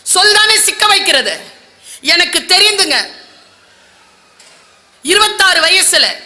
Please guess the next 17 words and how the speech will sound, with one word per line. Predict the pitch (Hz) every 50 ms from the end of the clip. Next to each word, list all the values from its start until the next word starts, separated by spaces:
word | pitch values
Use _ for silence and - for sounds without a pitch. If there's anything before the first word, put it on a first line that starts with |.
| - - - - - - _ - - - - - - - _ _ _ _ _ _ _ _ _ _ _ _
ஒரு | - 285 294 277
எட்டு | 294 339 330 - - 427
வயது | 415 381 359 359 330 320 - -
குழந்தையை | - 359 381 392 381 370 349 330 311 302
வைத்துக்கொண்டு | 294 320 349 339 339 359 - - 330 320 302 311 294
ஒரு | 277 262 262
பெண், | 277 - 349 330 262 202 - - - - - - - _ _ _ _ _ _ _ _ _ _ _ _ _ _ _ _ _ _ _ _ _ _ _ _ - _ _ _ -
கணவனால் | 311 370 415 403 392 370 359 330 -
கைவிடப்பட்ட | 359 359 403 403 403 392 359 - 320 - - 311 285
ஒரு | 269 254 262
பெண், | - 311 294 240 - - - - - - - - _ _ _ _ _ _ _ _ _ _ _ _ _ _ _ _ _ _ _ _ - - - _
பத்து | - 330 349 349 - - 330
வருடம் | 370 359 370 381 381 359 302
கழிச்சு | 294 311 311 311 - - - - 185 - - - - - - - _ _ _ _ _ _ _ _ _ _ _ _ _ _ _ _ _
நீதிமன்ற | - 277 339 381 392 370 359 320 294 277 277
வாசல்ல | 262 269 294 285 311 277 262 247 240
நிக்கிறா. | 240 240 285 254 233 -